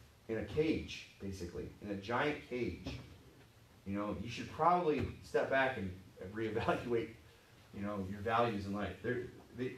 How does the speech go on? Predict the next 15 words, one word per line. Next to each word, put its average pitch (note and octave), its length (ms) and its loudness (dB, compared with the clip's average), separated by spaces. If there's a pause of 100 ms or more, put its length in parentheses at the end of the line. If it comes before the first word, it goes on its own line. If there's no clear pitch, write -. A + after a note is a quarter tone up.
(160)
they C#3 140 0
should C#3+ 180 -4
be C3+ 100 6
out C#3+ 240 8
working, B2 460 2
those G2 140 -4
people. - 400 -4 (140)
The - 40 -12
people F3+ 280 4
that D3+ 220 6
don't C#3+ 280 4
deserve B2 320 0
to A#2 40 -4
either A2 120 -4
be G#2 180 -4